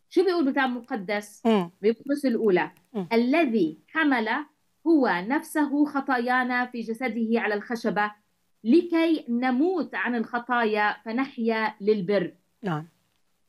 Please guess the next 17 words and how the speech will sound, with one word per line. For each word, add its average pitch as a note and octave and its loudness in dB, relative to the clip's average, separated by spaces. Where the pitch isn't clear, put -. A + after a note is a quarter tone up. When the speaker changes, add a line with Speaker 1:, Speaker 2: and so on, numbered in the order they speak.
Speaker 1:
في D4 6
كان C4 -2
ثمن. F#3+ -2
Speaker 2:
مهم. E3+ 0
Speaker 1:
ثمن C#4 4
للخطية. F#3+ -4
Speaker 2:
صحيح. - -2
Speaker 1:
بس. E3+ -2
Speaker 2:
طيب، G#3+ 2
هنشوف C4 2
في، D#4+ -6
في - -10
الفيديو B3 0
اللي، A3 0
اللي F#3+ -4
جاي، C4 0
آه، F#3+ 2